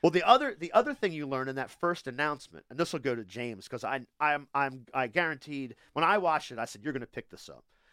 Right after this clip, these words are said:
It's at the very end. It's sponsored by, like, Coconex Cookers.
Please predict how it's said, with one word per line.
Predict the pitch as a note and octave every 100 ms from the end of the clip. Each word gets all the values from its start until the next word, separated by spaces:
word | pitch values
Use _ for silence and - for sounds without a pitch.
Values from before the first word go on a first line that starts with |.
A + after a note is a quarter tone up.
| _
It's | - D#3+ -
at | -
the | E3
very | C#3+ B2+ F3+ G3 -
end. | D3+ A#2+ A#2+ B2+ _ _ _ _ _ _ -
It's | -
sponsored | - - E3 F3+ D#3 C3+
by, | C3 C3 B2+ B2 _ -
like, | C3 - _ _
Coconex | - F#3 F#3 D#3+ D#3 - -
Cookers. | - G#3 - - -